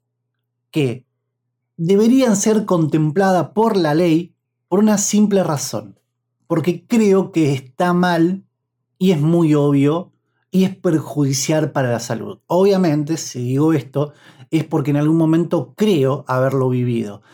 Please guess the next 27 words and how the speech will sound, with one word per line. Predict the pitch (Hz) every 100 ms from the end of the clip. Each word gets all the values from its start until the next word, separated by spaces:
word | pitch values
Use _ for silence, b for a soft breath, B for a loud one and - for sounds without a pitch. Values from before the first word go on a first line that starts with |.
| b b b
No | 143 160
sé | 170 - 147 - -
si | - 127
me | 117
lo | 120
merecía | 143 170 - 196 165 156 -
o | 185
no, | 202 190 208 202 _
pero | 151 147
lo | 143
viví. | 135 123 113 110 _ _ _ _
Creo, | 165 160 143 120 104 - _ _ -
entre | 156 202 202
comillas, | 202 214 170 - - - - _ _ _ _ _ -
lo | 160 185 -
podría | 175 175 196 185 156
haber | 160 160
vivido. | 143 143 202 170 117 98 - _ _
Le | 147
agrego | 135 139 160 139
un | 135 120
potencial. | 135 123 113 107 - 135 165 208 208 _ _ _ _ _ _ _ -
En | 220
este | 233 202
caso | 240 233
involucra | 202 165 185 208 208 196 -
a | 151 180 -